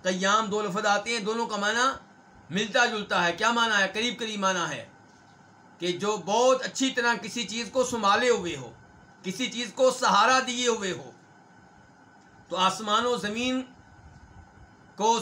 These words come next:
سنبھالے، کون سنبھالے ہوئے؟ اللہ تعالیٰ۔ اللہ تعالیٰ نہ سنبھالے تو آسمان گر جائے گا، زمین کا وجود نہیں رہے گا۔ وَمِنْ آيَاتِهِ أَنْ تَقُومَ السَّمَاءُ وَالْأَرْضُ بِأَمْرِهِ،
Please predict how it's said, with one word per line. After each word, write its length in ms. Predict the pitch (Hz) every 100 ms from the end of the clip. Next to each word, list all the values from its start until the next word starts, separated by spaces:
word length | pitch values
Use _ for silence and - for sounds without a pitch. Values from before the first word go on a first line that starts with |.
| -
سنبھالے، 440 | 202 190 208 240
کون 320 | 247 233 269
سنبھالے 360 | 262 254 220 220
ہوئے؟ 260 | 214 196 196
اللہ 240 | 208 202 185
تعالیٰ۔ 280 | 180 151 123 - - - -
اللہ 220 | 185 226 233
تعالیٰ 200 | 226 214
نہ 260 | 247 247
سنبھالے 580 | 240 220 226 254 262 254 - - -
تو 120 | 196 202
آسمان 680 | 202 196 208 208 240 269 - - 131 120
گر 100 | 254
جائے 360 | 220 214 175 135
گا، 180 | 120 - - - - - - - - - -
زمین 520 | - 156 190 226 254 240
کا 100 | 208
وجود 440 | 190 196 240 202
نہیں 240 | 240 285
رہے 280 | 254 180 175
گا۔ 200 | 139 117 - - - - -
وَمِنْ 280 | 143 196 220 208
آيَاتِهِ 800 | 208 202 208 214 208 196 208 196
أَنْ 120 | 196
تَقُومَ 360 | 196 196 247 233
السَّمَاءُ 680 | 214 - 214 233 262 247 233
وَالْأَرْضُ 520 | 226 220 208 190 190
بِأَمْرِهِ، 480 | 185 196 196 180